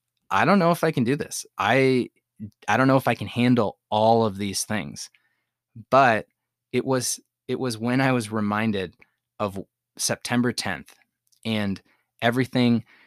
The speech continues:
that I accomplished four years ago with training for the Ironman and what that taught me. And it taught me that if I can do that, then I can do anything. And I can get through any sort of hard experience that I'm going through.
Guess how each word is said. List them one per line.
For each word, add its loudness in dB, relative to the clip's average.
that 0
I 4
accomplished -2
four 2
years 0
ago -6
with -8
training 0
for -4
the -4
Ironman -4
and -8
what 0
that -4
taught 0
me. -12
And 0
it -4
taught 4
me 4
that 0
if -8
I 0
can -2
do 0
that, -2
then -2
I 0
can 2
do -2
anything. -10
And 0
I 0
can 0
get -2
through -4
any 4
sort 4
of 0
hard 4
experience -4
that -2
I'm -4
going -4
through. -14